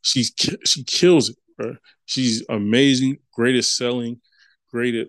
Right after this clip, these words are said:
all different things, different aspects. So, yeah, Candice LeRae to me, number one, because I think she's a hidden gem. She's somebody a crowd could easily get behind. She's a mother.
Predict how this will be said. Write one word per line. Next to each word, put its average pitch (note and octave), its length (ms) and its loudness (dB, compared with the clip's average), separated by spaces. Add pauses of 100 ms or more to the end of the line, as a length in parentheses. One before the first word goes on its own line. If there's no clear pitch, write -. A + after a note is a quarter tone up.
(100)
all A#2+ 280 0
different G#2 380 -8
things, G2+ 280 -2 (160)
different A2 320 2
aspects. G#2 600 -2
So, G2+ 260 0 (540)
yeah, G#2 180 2
Candice C3 460 -2
LeRae A2 320 -4
to G#2+ 80 -8
me, G#2+ 180 -10
number A2 280 -6
one, G#2 340 -10
because G2 260 -2
I G#2 100 2
think G2+ 300 0 (120)
she's C3+ 360 0
a G#2+ 60 0
hidden A2 360 0
gem. G2+ 320 -6
She's A2+ 300 -4
somebody A#2+ 420 -2
a - 80 -10
crowd A#2 360 -4
could - 120 -18 (140)
easily C#3+ 320 -4
get B2 180 -2
behind. A2+ 400 -6
She's G#2 160 -8
a G2 60 -6
mother. A#2 500 0